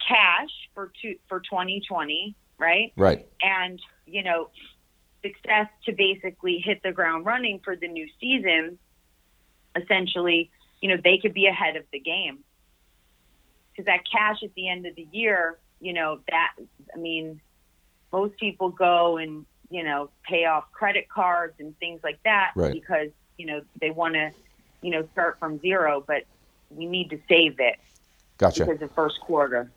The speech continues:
Speaker 2: Okay, so just a minute. I wanna make sure that gets, we, we, we sort of reiterate that. You know, we're gonna put a bunch of cash in the bank in the last five weeks of the year.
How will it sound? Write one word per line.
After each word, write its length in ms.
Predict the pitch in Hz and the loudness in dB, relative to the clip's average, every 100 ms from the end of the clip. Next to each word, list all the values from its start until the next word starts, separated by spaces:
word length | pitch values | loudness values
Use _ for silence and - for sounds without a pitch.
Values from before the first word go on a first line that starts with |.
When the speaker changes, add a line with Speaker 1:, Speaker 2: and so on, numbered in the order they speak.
| _ | _
Speaker 2:
Okay, 220 | 135 165 127 | 8 10 10
so 180 | 143 | 8
just 220 | 117 139 131 | 8 6 6
a 40 | |
minute. 180 | 123 98 | 6 8
I 60 | |
wanna 180 | 110 113 | 8 8
make 140 | 110 104 | 6 6
sure 180 | 120 | 6
that 200 | 98 98 | 6 6
gets, 340 | - 90 - - | 6 2 2 -2
we, 220 | 104 98 | 2 2
we, 300 | 90 104 95 | 4 4 4
we 160 | - 101 | 4 4
sort 280 | - 95 90 | 6 8 6
of 300 | 78 - - _ _ _ _ _ _ _ _ _ _ _ _ - | 2 -4 -18 _ _ _ _ _ _ _ _ _ _ _ _ 8
reiterate 640 | 117 123 110 101 90 82 | 10 12 12 12 10 8
that. 420 | 85 71 - - - _ _ _ _ _ | 6 4 0 -12 -20 _ _ _ _ _
You 80 | 127 | 8
know, 60 | 127 | 10
we're 140 | 185 | 10
gonna 120 | 175 | 10
put 160 | 135 156 | 8 8
a 40 | |
bunch 220 | 127 135 | 8 6
of 60 | 110 | 4
cash 340 | 127 110 104 | 8 8 8
in 100 | 113 | 4
the 60 | 98 | 2
bank 380 | 85 90 76 - - _ _ - | 4 4 2 -10 -20 _ _ -2
in 80 | 95 | 4
the 80 | |
last 360 | 87 85 82 - - | 6 6 4 -2 -10
five 360 | - 90 95 82 | 2 6 6 4
weeks 280 | 90 - | -2 0
of 180 | 85 76 | 0 0
the 80 | 82 | -2
year. 260 | 80 71 | 0 -2